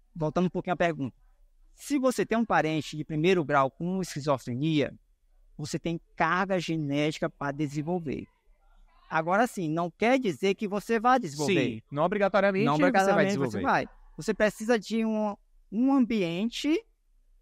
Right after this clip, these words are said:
Speaker 1: favorável ao desenvolvimento. Por exemplo, eu trabalho num ambiente estressor muito grande. A pessoa trabalha num ambiente que ela não gosta e que sofre muito com aquilo. Esse ambiente estressor de trabalho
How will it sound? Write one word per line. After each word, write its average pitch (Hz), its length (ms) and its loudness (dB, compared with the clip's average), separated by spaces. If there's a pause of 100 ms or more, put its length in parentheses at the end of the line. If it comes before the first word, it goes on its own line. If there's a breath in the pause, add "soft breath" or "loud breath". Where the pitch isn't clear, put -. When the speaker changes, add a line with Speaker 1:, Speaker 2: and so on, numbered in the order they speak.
(160)
Speaker 1:
favorável 160 1120 0
ao 185 200 2
desenvolvimento. 196 920 -2 (180)
Por 151 140 0
exemplo, 147 500 -2 (260)
eu 160 200 0
trabalho 170 480 2
num 170 160 -4
ambiente 156 360 0
estressor 156 540 -4
muito 151 340 -4
grande. 139 560 -2 (460)
A - 100 -14
pessoa 151 340 -4
trabalha 156 600 2
num 160 160 -4
ambiente 151 380 -2
que 190 60 -2
ela 165 120 4
não 208 240 0
gosta 147 580 -6 (380)
e 175 60 -12
que 196 100 -6
sofre 202 580 -2
muito 233 400 2
com - 80 -2
aquilo. 196 560 0 (320)
Esse 269 360 2
ambiente 175 320 0
estressor 151 500 -4
de 202 140 -2
trabalho 175 680 2